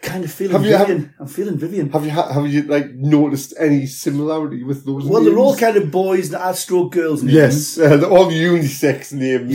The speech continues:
Speaker 1: Unisex names. Beverly, my sister's name, is, uh, also unisex.
Speaker 2: Is it?
Speaker 1: Yeah.
Speaker 2: But you couldn't have that one because
Speaker 1: No, that'd be
Speaker 2: your
Speaker 1: weird.
Speaker 2: sister's already
Speaker 1: Yeah, yeah, she's already nabbed that.
Speaker 2: Yeah,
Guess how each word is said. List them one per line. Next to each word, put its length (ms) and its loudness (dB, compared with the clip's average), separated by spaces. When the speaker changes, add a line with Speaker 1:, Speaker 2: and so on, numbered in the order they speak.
Speaker 1:
Unisex 440 -4
names. 320 -14
Beverly, 320 0
my 80 0
sister's 400 -10
name, 240 -6
is, 280 -12
uh, 380 -16
also 240 -14
unisex. 580 -12
Speaker 2:
Is 100 0
it? 400 2
Speaker 1:
Yeah. 300 -12
Speaker 2:
But 100 -2
you 80 -2
couldn't 280 -2
have 180 0
that 160 -2
one 160 -2
because 340 -6
Speaker 1:
No, 140 -4
that'd 140 -8
be 120 -8
Speaker 2:
your 40 2
Speaker 1:
weird. 100 -2
Speaker 2:
sister's 220 -8
already 420 -2
Speaker 1:
Yeah, 160 -6
yeah, 120 -4
she's 200 -6
already 180 -4
nabbed 240 -6
that. 160 -16
Speaker 2:
Yeah, 320 4